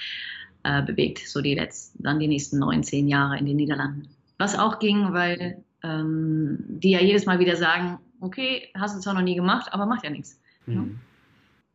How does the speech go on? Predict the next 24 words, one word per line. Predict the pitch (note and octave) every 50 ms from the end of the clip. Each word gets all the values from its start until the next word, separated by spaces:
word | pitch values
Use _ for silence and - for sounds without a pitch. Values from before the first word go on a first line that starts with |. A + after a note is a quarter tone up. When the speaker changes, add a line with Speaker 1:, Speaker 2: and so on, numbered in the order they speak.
| _ _ _ _ _ _ _ _ _ _
Speaker 1:
Bringen | - G#3 G3 F#3
wir | F#3
dir | F#3 E3
bei. | D3 C#3+ - - - _ _ _ _ _ _ _ _ _ _ _ _ _ _ _ _ _ _ _ -
Also | F#3 F#3+ F3+ F#3
sind | F#3 F3+
sehr | F#3 F3+
flexibel | - - F3 - - - F3+ D3+ D3+
da | D3+ D3
unten. | D#3 D3+ D3 D3 - - _ _ _ _ _ _ _ _ _ _ _ _ _ _ _ _ - - - - - _ -
Speaker 2:
Du | B2+
bist | B2 B2 C#3+
ja |
dann | A#2+ B2 B2
auch | A#2+ G#2+
Mama | G#2+ G#2 G#2 A#2+ C3
geworden | B2+ B2+ B2 C3 C3+ C#3+ C#3+
zweitausendsechs | C#3 - C#3 - C#3+ C#3 C3 C3+ B2+ A#2 C#3 E3 - - - - - - _ _ _ _ _ _ _ _ _ _ -
mit | A2+ G#2+ -
der | A2
Egise. | A2 G#2+ G2 F#2+ G#2 G#2+
Speaker 1:
Aha. | - - D#3 G#3 B3 - - _ _ _ _ _ _ _ _ _ _ _ _ _ _ -
Speaker 2:
Genau, | A2 G#2+ G#2 G#2 G2+
und | G2 - - G#2 G2 - - - - -